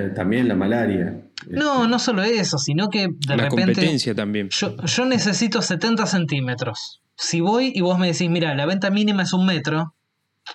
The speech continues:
Speaker 2: bueno, sí, dale, dámelo. Ahora, si vos me decís, "No, mirá, la, la venta mínima son seis metros", listo, dejá que me arreglo de otra forma.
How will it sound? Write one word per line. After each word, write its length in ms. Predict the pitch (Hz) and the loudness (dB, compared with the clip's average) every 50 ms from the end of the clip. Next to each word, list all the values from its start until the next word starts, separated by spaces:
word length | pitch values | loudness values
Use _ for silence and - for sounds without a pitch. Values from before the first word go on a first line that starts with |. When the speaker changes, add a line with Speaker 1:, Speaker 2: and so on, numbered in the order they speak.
| _ - - - | _ -20 -8 -2
Speaker 2:
bueno, 320 | 156 147 143 135 131 131 120 | -2 0 0 0 -2 -4 -4
sí, 200 | - 151 135 131 | -2 -2 -2 0
dale, 280 | 127 117 110 104 - - - | 0 -2 -4 -6 -8 -12 -6
dámelo. 420 | 127 123 127 127 117 107 98 - _ - - - 120 - | -6 -4 -4 -2 -4 -6 -6 -8 _ -18 -16 -16 -8 -4
Ahora, 280 | 139 139 156 147 135 | -2 0 0 0 -2
si 100 | - 151 | -2 -2
vos 160 | 156 185 208 208 | -2 0 0 0
me 140 | 202 190 175 | 0 0 0
decís, 200 | - 180 170 156 | 0 0 0 0
"No, 140 | 180 175 | 0 0
mirá, 240 | 160 160 160 156 151 139 | 0 0 0 0 0 -2
la, 260 | 135 131 131 131 127 | -2 -2 -2 -2 -2
la 120 | 131 135 | 0 0
venta 240 | 147 165 170 180 180 | 0 0 0 0 0
mínima 360 | 185 202 202 202 196 185 175 | 0 0 0 0 0 0 0
son 180 | 147 - 156 147 | 0 -2 -2 -2
seis 240 | 135 165 180 175 170 | 0 0 -2 0 0
metros", 380 | 175 160 143 135 156 156 156 - | 0 -2 -2 -2 -2 -4 -4 -2
listo, 280 | 180 220 220 - - 147 | -2 -4 -2 -2 -2 -4
dejá 200 | 127 - - 196 | -4 -2 -2 -2
que 60 | 196 | 0
me 120 | 180 160 | 0 0
arreglo 320 | 147 165 180 185 180 175 156 | 0 0 0 0 0 0 0
de 80 | 151 170 | 0 0
otra 160 | 170 160 143 | -2 -4 -4
forma. 380 | - 160 170 160 127 117 - | -2 -2 -2 -2 -4 -6 -10